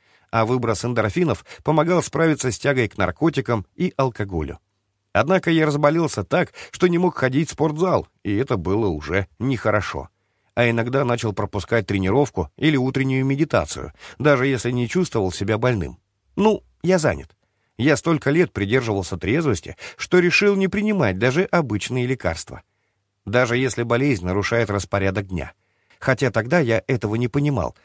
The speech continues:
но ко мне возвращались былые привычки. В результате я стал болеть так часто, что забеспокоился, что не так. Странная форма иммунодефицита? Рак? вич? Я попросил своего врача сделать пару анализов, но все оказалось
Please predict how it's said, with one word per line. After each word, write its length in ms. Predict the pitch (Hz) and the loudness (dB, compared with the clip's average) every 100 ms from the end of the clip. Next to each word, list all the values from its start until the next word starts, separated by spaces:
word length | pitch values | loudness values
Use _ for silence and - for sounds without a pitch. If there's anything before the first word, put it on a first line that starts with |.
| - | 0
но 160 | 165 | 0
ко 140 | 135 139 | 2 2
мне 160 | 165 | 2
возвращались 680 | 175 117 104 - 104 110 104 _ | 2 0 0 0 -2 -2 -4 _
былые 460 | 131 135 113 92 90 | -2 0 2 0 -2
привычки. 560 | 107 92 78 - - _ _ _ _ _ _ _ | -2 -2 -4 -8 -14 _ _ _ _ _ _ _
В 140 | 98 117 | -4 0
результате 640 | 139 123 107 135 147 - | 2 0 2 0 0 -2
я 160 | 104 | -2
стал 240 | 117 139 123 | 0 0 0
болеть 320 | 117 123 117 | 0 0 -2
так 180 | 104 85 | -4 -2
часто, 460 | - 156 - - - _ | 0 0 -2 -12 -14 _
что 240 | - 190 | 2 2
забеспокоился, 800 | 175 170 - 160 - 135 131 - 165 | 2 -2 -2 -2 2 2 2 0 -4
что 220 | - 104 | -2 -2
не 100 | 117 | -2
так. 300 | - 82 _ _ _ _ _ | -4 -6 _ _ _ _ _
Странная 520 | - 120 120 113 107 | -6 0 2 2 -2
форма 400 | 95 120 117 107 - | 0 0 0 -2 -2
иммунодефицита? 1000 | 120 110 107 101 95 95 - 196 95 - _ _ | -2 0 -2 -4 -4 -6 -4 -4 -4 -10 _ _
Рак? 460 | - 90 170 - _ | -4 0 0 -2 _
вич? 400 | - 80 135 175 - _ _ _ _ - | -12 -4 -4 -4 -10 _ _ _ _ -2
Я 180 | 123 147 | 0 2
попросил 460 | 151 139 - 160 | 2 0 0 -2
своего 340 | - 139 135 127 | 0 2 2 2
врача 380 | 123 123 180 | 2 2 0
сделать 400 | 104 113 113 110 | 0 0 0 0
пару 220 | 120 117 117 | 0 2 2
анализов, 540 | 123 165 104 82 - _ _ | 2 0 -2 -4 -10 _ _
но 160 | - 170 | -2 0
все 200 | - 220 | 2 0
оказалось 540 | - 160 156 160 143 | 2 2 2 2 0